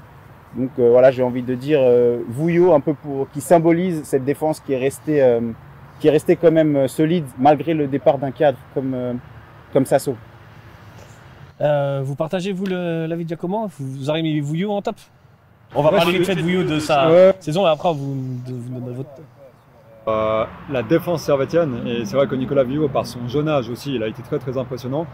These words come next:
Speaker 3: Et ça me donne envie aussi de moi mettre quelqu'un en avant, c'est Johan Séverin, euh, qui a aussi été très, très solide.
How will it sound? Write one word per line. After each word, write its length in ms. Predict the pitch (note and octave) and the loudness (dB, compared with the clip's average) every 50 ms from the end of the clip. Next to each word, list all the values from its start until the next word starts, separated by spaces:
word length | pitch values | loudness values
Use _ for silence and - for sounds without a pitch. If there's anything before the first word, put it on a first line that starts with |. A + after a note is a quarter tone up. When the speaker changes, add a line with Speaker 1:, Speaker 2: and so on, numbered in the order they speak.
| - - - - - | -16 -20 -18 -16 -6
Speaker 3:
Et 20 | |
ça 120 | - C#3 | -4 -4
me 40 | C3+ | -2
donne 120 | D3 D3+ D3+ | -2 -2 -4
envie 180 | D#3 E3 F3+ | -4 -4 -4
aussi 260 | E3 C#3+ - - F3 | -4 -4 -4 -4 -4
de 60 | D3 C#3 | -4 -2
moi 220 | C3 C#3+ D3 C#3+ | -2 -2 -2 -2
mettre 160 | C#3 C#3 C3 | -4 -6 -6
quelqu'un 260 | - D3 C#3 C3 C#3 | -4 -6 -4 -2 -4
en 100 | C#3 C3+ | -4 -2
avant, 200 | C3+ C#3 D3+ E3 | -4 -4 -6 -6
c'est 160 | D3 - B2 B2+ | -8 -6 -4 -4
Johan 200 | C3 C3 C3 B2+ | -4 -4 -4 -4
Séverin, 380 | C3 D3+ C#3 C3 C#3+ D#3 D3+ - - - - - - - - - B2+ | -6 -6 -4 -4 -4 -6 -6 -10 -14 -18 -16 -16 -16 -16 -10 -4 -4
euh, 100 | A#2+ A#2+ | -2 -2
qui 100 | A#2 - | -2 -2
a 40 | B2+ | -2
aussi 160 | B2 - D#3 | -2 -2 -4
été 160 | C#3+ B2 C3 | -2 -2 -4
très, 160 | A2+ - D#3+ D3+ | -2 -2 -2 -2
très 140 | - E3 | -2 -4
solide. 300 | D3 - D3+ E3 F3+ D#3 | -4 -2 -2 -2 -2 -2